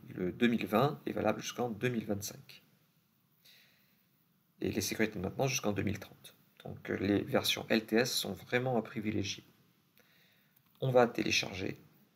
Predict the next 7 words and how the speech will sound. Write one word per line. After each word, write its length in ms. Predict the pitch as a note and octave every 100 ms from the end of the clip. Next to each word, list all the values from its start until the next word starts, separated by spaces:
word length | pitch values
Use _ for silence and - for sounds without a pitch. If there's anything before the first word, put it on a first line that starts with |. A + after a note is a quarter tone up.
| _ _ _ _ _ _
lancer 220 | A2+ G#2+ G#2+
le 60 |
téléchargement. 640 | - - - - G#2+ D#3+ - - _ _ _ _ _ _ _ _ _ _ _ _ _ _
Celui-ci 600 | - - A2 A2 - B2
va 160 | A2+ G#2+
se 260 | - -
lancer. 520 | F#2+ G#2+ G#2 - D#3